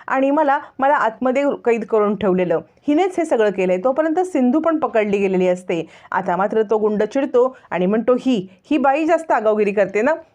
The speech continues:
आता हिला दाखवतो हिचा जीव ह्या पोरात आहे ना, या पोराला संपवून टाकतो."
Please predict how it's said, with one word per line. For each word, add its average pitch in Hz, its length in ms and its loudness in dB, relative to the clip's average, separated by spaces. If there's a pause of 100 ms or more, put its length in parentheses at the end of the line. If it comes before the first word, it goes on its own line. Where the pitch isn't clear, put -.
आता 185 200 -2
हिला 185 220 0
दाखवतो 240 440 0
हिचा 220 280 0
जीव 214 200 0
ह्या 214 120 2
पोरात 214 380 2
आहे 208 120 0
ना, 240 140 0 (240)
या 277 140 0
पोराला 254 420 2
संपवून 196 520 -2
टाकतो." 165 420 -4